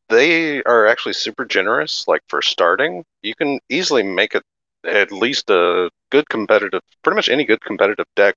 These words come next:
with what you start with in the gyms, but of course, there are microtransactions for gyms, which are what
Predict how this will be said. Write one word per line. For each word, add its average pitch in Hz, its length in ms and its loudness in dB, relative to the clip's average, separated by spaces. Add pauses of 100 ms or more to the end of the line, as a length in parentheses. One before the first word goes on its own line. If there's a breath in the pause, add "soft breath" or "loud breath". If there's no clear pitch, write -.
with 87 140 -10
what 95 180 -4
you 80 80 -8
start 90 340 0
with 117 220 0 (180)
in 82 180 -8
the 85 220 -2
gyms, 113 380 -2
but 87 120 -2
of 80 60 -6 (180)
course, - 640 0 (640)
there 101 140 2
are 95 120 4
microtransactions 95 1200 -2
for 87 760 2 (260)
gyms, 98 480 -2
which - 640 -4
are 85 360 2
what 85 140 0